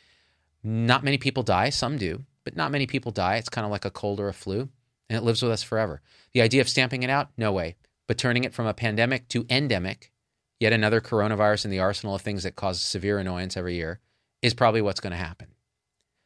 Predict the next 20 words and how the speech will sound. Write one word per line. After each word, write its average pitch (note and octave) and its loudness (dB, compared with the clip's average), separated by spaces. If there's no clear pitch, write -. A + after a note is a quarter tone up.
So A#2 4
the B2+ 0
question E3+ 2
is, G#2 2
and G2+ -4
we'll G2 0
go G#2 2
back A#2+ 4
to A#2 -6
Moderna G2+ 0
and F2 -2
Pfizer, F2 -2
the A#2 0
question E3 4
is, F#2+ 0
how - 2
do F#3 2
you C3 4
expedite E2 -2
that? - -10